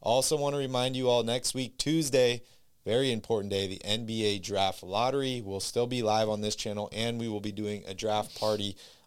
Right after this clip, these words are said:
on our other channel, Royal Rebounds. All right, a couple comments here. The Suns win and the Heat win in scorchers tonight.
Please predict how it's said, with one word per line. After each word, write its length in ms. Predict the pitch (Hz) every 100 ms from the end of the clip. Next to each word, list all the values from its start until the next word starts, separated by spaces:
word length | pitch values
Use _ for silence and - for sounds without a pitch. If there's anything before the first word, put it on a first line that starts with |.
| -
on 400 | 113 113 107 107
our 240 | - 101
other 160 | 127 143
channel, 340 | - 101 98
Royal 400 | 95 113 120 110
Rebounds. 680 | 98 135 135 101 98 113 - - - - - - _ _ _ _ _ _ _ _ -
All 120 | 151
right, 160 | 131 110
a 60 |
couple 320 | - 160 160 156
comments 540 | - 143 135 123 -
here. 280 | 131 127 123
The 120 | 104
Suns 540 | 98 - 147 151 143 123
win 460 | 117 139 139 143
and 200 | 104 107
the 60 | 104
Heat 340 | 113 139 143
win 420 | 113 127 139 143
in 280 | 139 120 123
scorchers 960 | - - - 135 175 - 110 87 80 -
tonight. 600 | - 85 - - -